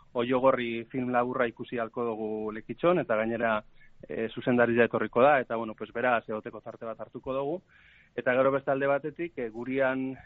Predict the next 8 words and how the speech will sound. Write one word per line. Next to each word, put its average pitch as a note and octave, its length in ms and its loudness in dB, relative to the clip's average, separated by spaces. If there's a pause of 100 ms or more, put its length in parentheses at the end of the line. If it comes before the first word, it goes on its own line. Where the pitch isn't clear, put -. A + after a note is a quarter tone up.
(140)
eh, B2+ 240 -8
palmaresaren C3 600 0
parte C3+ 560 -2
izango C3+ 320 -2
dira C3 220 0
zen C3 200 -4
pelikula C3+ 480 -4
horrek, C#3 380 -4